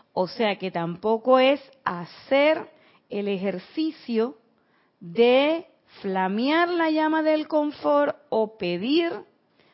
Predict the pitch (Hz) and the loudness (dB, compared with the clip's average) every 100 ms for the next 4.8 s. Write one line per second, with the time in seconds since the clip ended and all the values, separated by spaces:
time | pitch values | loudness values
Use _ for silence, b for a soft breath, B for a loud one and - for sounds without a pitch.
0 | b 214 226 226 214 220 208 202 - 247 | b -2 0 0 -2 -4 -4 -6 -4 -2
1 | 277 302 240 220 - 277 294 - b b | 0 -2 -4 -6 -4 -2 -2 -6 b b
2 | _ - 240 233 294 339 381 - _ _ | _ -2 0 2 2 2 -2 -10 _ _
3 | _ _ _ _ _ _ _ - 202 202 | _ _ _ _ _ _ _ -4 -4 -2
4 | 208 208 226 - 226 175 151 - | 0 0 0 -2 -2 -2 -6 -14